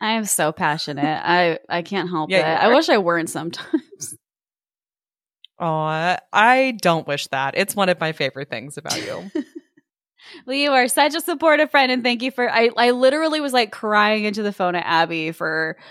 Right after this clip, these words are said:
Speaker 1: probably an hour,
Speaker 2: <laughs>
Speaker 1: so <laughs> thank you.
Speaker 2: Uh, this is what breast, this is what best friends are for.
Speaker 1: Mm-hmm.
Speaker 2: It's what we, it's what we do.
Speaker 1: Oh, yeah.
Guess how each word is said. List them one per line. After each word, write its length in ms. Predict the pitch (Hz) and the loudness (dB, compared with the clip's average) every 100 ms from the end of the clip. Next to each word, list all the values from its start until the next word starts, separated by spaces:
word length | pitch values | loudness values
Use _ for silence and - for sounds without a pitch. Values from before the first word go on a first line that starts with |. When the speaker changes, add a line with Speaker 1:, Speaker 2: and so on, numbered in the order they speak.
| - | -20
Speaker 1:
probably 460 | - 208 196 202 196 | 0 2 2 -2 0
an 120 | 165 143 | 0 0
hour, 580 | 151 147 151 - 160 190 | 2 2 2 0 0 -2
Speaker 2:
<laughs> 0 | |
Speaker 1:
so 540 | - 220 202 202 220 - - 349 - - 214 - - _ | 0 0 2 4 2 2 -2 -2 -12 -8 -10 -8 -14 _
<laughs> 920 | 202 - _ _ _ 226 220 - - | -14 -14 _ _ _ -4 -4 -6 -8
thank 280 | 220 202 - | -6 -6 -6
you. 320 | 156 185 285 - 622 - - _ _ _ _ _ 214 | -2 4 4 2 -8 -16 -20 _ _ _ _ _ 2
Speaker 2:
Uh, 320 | 269 269 233 | 4 4 0
this 220 | 262 254 | -2 -4
is 120 | 262 - | -6 -2
what 300 | 240 220 214 | 0 0 2
breast, 260 | 214 - - | 0 0 -4
this 120 | 262 | -2
is 140 | 277 | 2
what 140 | 262 247 | 2 4
best 180 | 233 - | 0 2
friends 240 | 214 208 | -4 -2
are 80 | 190 | -4
for. 240 | 208 160 | -2 0
Speaker 1:
Mm-hmm. 200 | 214 220 180 | 2 2 2
Speaker 2:
It's 300 | 165 - 185 | 0 -2 -2
what 160 | 175 | -2
we, 380 | 165 156 147 165 _ _ - | -2 -4 -4 -8 _ _ -2
it's 180 | 185 185 | 0 2
what 140 | 180 | 2
we 100 | 156 | 2
do. 340 | 165 156 - 214 | -2 -4 -4 -8
Speaker 1:
Oh, 120 | 170 | -6
yeah. 240 | 175 147 | -6 -8